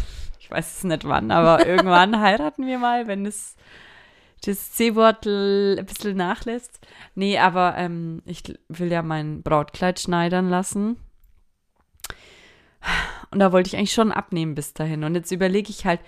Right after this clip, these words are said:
Speaker 1: da habe ich natürlich auch schon überlegt, weil es wird wahrscheinlich so im Mai stattfinden. Jetzt,
Speaker 2: Ja.
Speaker 1: ähm, da habe ich natürlich auch schon überlegt, soll ich einfach mal zwei Wochen nichts essen?
Speaker 2: <laughs>
Speaker 1: Ist halt dann aber Blödsinn, weil wie soll ich das halten?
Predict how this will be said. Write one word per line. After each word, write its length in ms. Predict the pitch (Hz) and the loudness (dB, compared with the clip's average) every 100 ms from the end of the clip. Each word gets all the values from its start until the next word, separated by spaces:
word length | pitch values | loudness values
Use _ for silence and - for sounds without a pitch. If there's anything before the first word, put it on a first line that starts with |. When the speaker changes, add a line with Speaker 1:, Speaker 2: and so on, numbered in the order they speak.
| - _ - | -20 _ 4
Speaker 1:
da 140 | 202 | 6
habe 100 | 202 | 6
ich 100 | 202 | 2
natürlich 480 | 202 - 220 190 - | -2 0 -2 -2 2
auch 140 | 180 | 2
schon 240 | - 196 175 | 0 -4 -4
überlegt, 460 | 156 151 156 - | -4 -4 -6 -2
weil 200 | 156 156 - - | 0 0 -6 -18
es 160 | - | -10
wird 140 | 180 170 | -8 -8
wahrscheinlich 480 | 175 160 156 165 | -4 -2 -2 -6
so 140 | - 151 | -6 -4
im 200 | 147 156 | -2 0
Mai 240 | 147 143 | 0 0
stattfinden. 800 | 170 - - - - 202 208 240 | -4 -2 -4 -4 -6 -6 -6 -6
Jetzt, 140 | 285 240 | -2 2
Speaker 2:
Ja. 260 | 214 226 - - - - - - - _ | 2 0 -4 -20 -20 -20 -20 -20 -20 _
Speaker 1:
ähm, 680 | 175 180 175 175 175 175 175 - - - - - - _ - | 2 2 2 -2 -2 -4 -8 -12 -14 -16 -18 -20 -20 _ -4
da 80 | 165 | 0
habe 100 | 170 | 0
ich 80 | 185 | 0
natürlich 360 | 170 160 - | -4 -4 -8
auch 60 | 175 | -10
schon 180 | - 185 | -8 -8
überlegt, 260 | 156 151 | -8 -8
soll 140 | - 165 | -8 -6
ich 60 | |
einfach 160 | 180 175 | -4 -4
mal 180 | 180 170 | -4 -6
zwei 200 | - 180 | -6 -6
Wochen 180 | 175 190 | -2 -2
nichts 240 | 208 - | -4 -6
essen? 380 | 165 165 - 160 - - | -6 -6 -8 -12 -12 -14
Speaker 2:
<laughs> 220 | - - 196 | -14 -10 -8
Speaker 1:
Ist 160 | 185 | 0
halt 160 | 220 208 | 4 4
dann 140 | 208 | 4
aber 220 | 208 208 | 4 2
Blödsinn, 420 | 196 202 226 - 196 | 0 -4 -6 -4 -2
weil 120 | 180 | -2
wie 40 | |
soll 200 | 180 185 | -2 -2
ich 80 | 185 | -2
das 180 | 180 - | -4 -4
halten? 600 | 180 202 220 165 160 170 | 0 0 0 -4 -4 -6